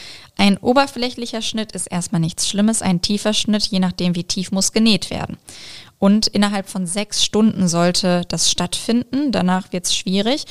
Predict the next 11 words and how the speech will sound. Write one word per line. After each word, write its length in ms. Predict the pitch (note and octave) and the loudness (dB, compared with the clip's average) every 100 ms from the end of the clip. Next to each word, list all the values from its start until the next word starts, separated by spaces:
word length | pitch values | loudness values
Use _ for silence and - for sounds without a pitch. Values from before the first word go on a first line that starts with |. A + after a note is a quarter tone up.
| - - | -16 -8
Das 140 | - | -4
bedeutet 500 | - G3 G3+ G#3 - - | 0 4 4 2 -4 -2
auch 300 | F#3+ A3 C#4+ - | 4 4 4 0
erstmal 480 | A3 A3+ A3 G#3 | -4 -4 -6 -8
gucken, 560 | G#3 B3 - A3+ A3+ A3+ _ - | -8 -10 -6 0 0 -2 _ 0
ähm, 220 | F#3+ F#3 | 2 4
dass 160 | F#3 F#3+ | 2 2
man 160 | F#3 | 2
die 120 | F3 | 2
Wunde 220 | F#3 G#3 F#3+ | 2 2 2
desinfiziert, 960 | F#3+ A3+ - C4+ - - - A#3+ A#3+ | 0 0 0 -4 -6 -4 0 0 0